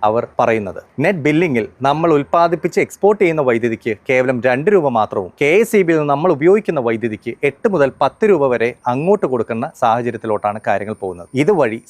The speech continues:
സോളാർ ഒരു നല്ല അട്രാക്റ്റീവ് ആയിട്ടുള്ള ഇൻവെസ്റ്റ്മെന്റ് അല്ലാതാവുകയാണ് ചെയ്യുന്നത്.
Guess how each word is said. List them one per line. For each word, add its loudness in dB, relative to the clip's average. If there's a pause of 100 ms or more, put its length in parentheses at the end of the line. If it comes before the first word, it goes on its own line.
സോളാർ 2 (140)
ഒരു -4
നല്ല 0
അട്രാക്റ്റീവ് 0
ആയിട്ടുള്ള 0
ഇൻവെസ്റ്റ്മെന്റ് -6
അല്ലാതാവുകയാണ് 0
ചെയ്യുന്നത്. -10